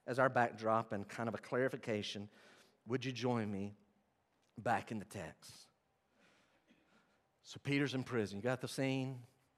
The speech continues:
Herod intends to kill him at the end of this. Um, but he made a mistake. He allowed time for the church to pray. Verse number six.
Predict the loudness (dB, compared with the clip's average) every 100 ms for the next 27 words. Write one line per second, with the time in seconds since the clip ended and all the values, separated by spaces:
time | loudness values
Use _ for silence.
0 | _ _ 2 4 6 2 -2 -2 0 2
1 | 0 -2 -8 -10 -4 0 2 2 0 -2
2 | -2 0 0 0 0 0 -2 -10 -20 _
3 | _ _ _ _ _ -6 -2 -2 -2 -8
4 | -16 _ _ _ _ _ _ _ _ _
5 | _ _ _ _ _ _ _ -14 -4 0
6 | 2 0 -2 -2 -2 -2 -6 _ _ _
7 | _ _ _ _ _ _ _ _ _ -20
8 | _ _ -4 2 4 2 2 -2 -2 -4
9 | -8 -6 -6 -8 -14 -14 -12 -12 -14 _
10 | _ _ _ _ _ _ _ _ -6 -4
11 | -6 -8 -10 -14 -20